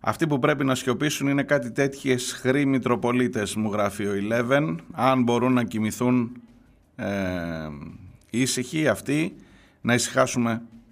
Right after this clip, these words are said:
κι εμείς. Ε, επίσης, ντροπή είναι, μου γράφει η Σύση, που δεν βρέθηκε ο, η Θεία Σύση, ένας να πει κάτι.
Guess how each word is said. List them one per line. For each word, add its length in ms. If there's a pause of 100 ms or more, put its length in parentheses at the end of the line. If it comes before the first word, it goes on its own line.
κι 120
εμείς. 420 (840)
Ε, 760 (480)
επίσης, 380
ντροπή 420
είναι, 160
μου 160
γράφει 280
η 60
Σύση, 340
που 100
δεν 140
βρέθηκε 440
ο, 40
η 260
Θεία 240
Σύση, 460
ένας 500
να 180
πει 120
κάτι. 420